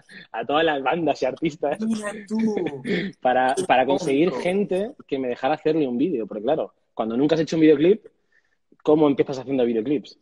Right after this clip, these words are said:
Speaker 2: Claro.
Speaker 1: Pues era como, "Oye, que estoy aquí, <laughs> eh, tengo una cámara, hagamos un vídeo".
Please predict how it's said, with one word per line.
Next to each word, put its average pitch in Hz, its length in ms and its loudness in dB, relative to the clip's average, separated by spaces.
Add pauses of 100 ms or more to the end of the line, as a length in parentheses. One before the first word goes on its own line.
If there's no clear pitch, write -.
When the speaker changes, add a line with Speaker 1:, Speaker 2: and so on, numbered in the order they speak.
Speaker 2:
Claro. 165 340 4
Speaker 1:
Pues 110 580 0
era 135 160 4
como, 135 220 4
"Oye, 156 240 6
que 135 60 2
estoy 156 200 4
aquí, 151 340 2
<laughs> - 400 -4 (460)
eh, 120 240 6
tengo 156 140 6
una 147 160 6
cámara, 196 540 2
hagamos 127 360 -4
un 113 80 -10
vídeo". 113 360 -6